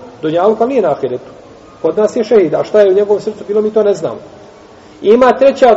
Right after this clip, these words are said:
vrsta, a to je šehid na dunjalu, i na ahiretu, a to je čovjek koji se borio na bojnom polju i tu poginuo,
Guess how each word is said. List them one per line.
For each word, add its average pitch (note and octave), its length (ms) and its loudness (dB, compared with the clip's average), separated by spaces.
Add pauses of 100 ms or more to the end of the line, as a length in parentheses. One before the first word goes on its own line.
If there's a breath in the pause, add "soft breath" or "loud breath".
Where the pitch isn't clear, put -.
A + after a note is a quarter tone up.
vrsta, B3+ 340 0 (520)
a D3+ 80 -8
to G#3 100 0
je F#3+ 100 2
šehid G3+ 320 0
na F#3 60 2
dunjalu, E3+ 480 -2
i F3 60 -4
na D3+ 100 -4
ahiretu, G3 420 -4 (1200)
a - 60 -14
to E3+ 120 -4
je D#3 60 -2
čovjek D#3+ 240 -8
koji C#3+ 120 -8
se C3+ 120 -12
borio D3+ 320 -4 (1600)
na A#2+ 80 -12
bojnom C#3 340 -4
polju F3+ 200 -6 (640)
i - 40 -14
tu - 160 -10
poginuo, F3+ 420 -4